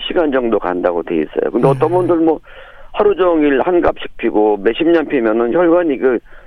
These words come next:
Speaker 1: 견뎌낼 수가 없겠죠. 네.
Speaker 2: 네. 그런데요, 또 박사님, 심근경색증 환자들은요, 심근 효소 수치가 증가한다는 게 무슨 말인가요? 그러니까 심근경색으로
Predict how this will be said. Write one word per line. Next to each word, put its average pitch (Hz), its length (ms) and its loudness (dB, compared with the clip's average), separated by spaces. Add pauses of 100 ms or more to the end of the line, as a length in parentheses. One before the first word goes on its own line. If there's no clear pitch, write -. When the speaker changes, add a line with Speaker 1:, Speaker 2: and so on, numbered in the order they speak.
(120)
Speaker 1:
견뎌낼 135 680 0
수가 - 240 -2
없겠죠. 82 800 -2
네. 80 280 0
Speaker 2:
네. 131 520 -8 (1080)
그런데요, 247 560 0
또 214 80 -10
박사님, 190 640 -2
심근경색증 240 1400 -2
환자들은요, 175 960 -2 (280)
심근 320 720 0
효소 349 480 0
수치가 269 480 -2
증가한다는 285 840 0
게 233 80 0
무슨 151 240 -4
말인가요? 135 540 -6
그러니까 - 220 -6
심근경색으로 240 920 0